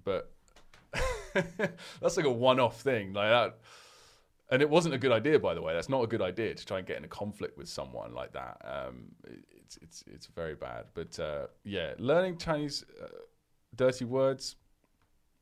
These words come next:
usually just gonna get you in trouble, mate. That's all.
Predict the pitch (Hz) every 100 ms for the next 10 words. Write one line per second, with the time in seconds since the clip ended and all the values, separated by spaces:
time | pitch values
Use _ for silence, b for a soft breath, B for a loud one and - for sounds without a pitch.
0 | _ _ _ - _ - 90 110 143 131
1 | 113 110 107 92 - 78 71 71 - 60
2 | 52 - _ _ _ - - 87 - 62
3 | 60